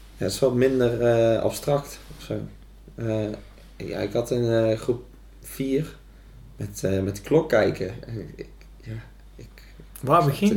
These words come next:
Speaker 1: niet van, hoe moet ik het nou eigenlijk uit gaan leggen? Ja.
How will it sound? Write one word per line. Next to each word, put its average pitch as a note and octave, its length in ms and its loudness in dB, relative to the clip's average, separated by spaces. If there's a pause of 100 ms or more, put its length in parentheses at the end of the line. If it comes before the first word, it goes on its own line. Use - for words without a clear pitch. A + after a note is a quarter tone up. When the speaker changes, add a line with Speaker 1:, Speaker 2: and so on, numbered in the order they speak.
Speaker 1:
niet A2+ 80 -4
van, G#2+ 160 -6 (180)
hoe G#2+ 140 -2 (160)
moet G#2 140 -6
ik G2 60 -6
het - 100 -12
nou G2+ 100 -6
eigenlijk G2 300 0
uit C#3+ 200 4
gaan D#3 120 2
leggen? B2 340 6
Ja. A2+ 260 4